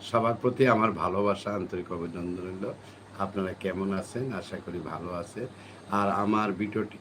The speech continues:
ভিডিওগুলি কেমন লাগে আপনাদের কাছে, আপনাদের মতামত জানতে চাই। আমার ভিডিওতে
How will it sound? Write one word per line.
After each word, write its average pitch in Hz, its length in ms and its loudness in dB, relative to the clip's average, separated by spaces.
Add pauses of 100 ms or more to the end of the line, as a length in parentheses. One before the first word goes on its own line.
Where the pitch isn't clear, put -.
(140)
ভিডিওগুলি 98 580 -2
কেমন 104 300 2
লাগে 90 300 -2
আপনাদের 87 520 -6
কাছে, 104 380 -4 (400)
আপনাদের 95 500 0
মতামত 95 580 0
জানতে 98 340 0
চাই। 120 260 -2
আমার 92 340 -2
ভিডিওতে 95 540 -2